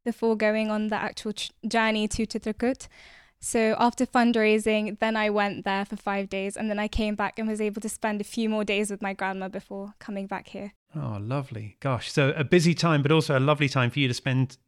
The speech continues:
Speaker 2: time with family.
Speaker 1: Yes, it was really great, especially after lockdown. It was the first time we saw them in around three years.
Speaker 2: Now, we were hearing from Missus McLennan why this is a very good thing for, for, for the school, but in particular for the students and the people who benefit from these programs.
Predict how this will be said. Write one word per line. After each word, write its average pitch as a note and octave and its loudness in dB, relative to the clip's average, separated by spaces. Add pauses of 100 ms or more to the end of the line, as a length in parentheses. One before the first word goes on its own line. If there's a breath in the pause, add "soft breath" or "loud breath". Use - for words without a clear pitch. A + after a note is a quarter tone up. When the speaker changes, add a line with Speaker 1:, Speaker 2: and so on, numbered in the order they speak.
Speaker 2:
time D3 0
with C#3 0
family. D3+ -2 (180)
Speaker 1:
Yes, A3+ -6
it G#3+ -2
was A3 0
really A#3 2
great, G3+ 2
especially A#3 0
after G#3+ -2
lockdown. G3 -4
It - -8
was G#3 -4
the - -10
first G#3 0
time G3+ -2
we G#3 0
saw G#3 -2
them G#3+ 0 (260)
in G#3+ 0
around G3+ -2
three G#3 0
years. G3 0 (160)
Speaker 2:
Now, G3+ 2
we F#3 8
were F#3+ 10
hearing G#3+ 6
from E3+ -2
Missus E3 2
McLennan C#3+ 2
why C#3 2
this D3+ -2
is C3+ 0
a C3 2
very C#3 0
good C3 -4
thing A#2+ -2
for, A2 -6
for, C3 -6
for - -8
the F#2+ -8
school, E3 0
but C3 0
in B2 4
particular - -6
for - -6
the F#2+ -8
students E3 -2
and A#2+ 0
the A#2 -4
people A#2+ -2
who A#2 0
benefit C3 -2
from A#2 -8
these G#2+ -8
programs. B2 -4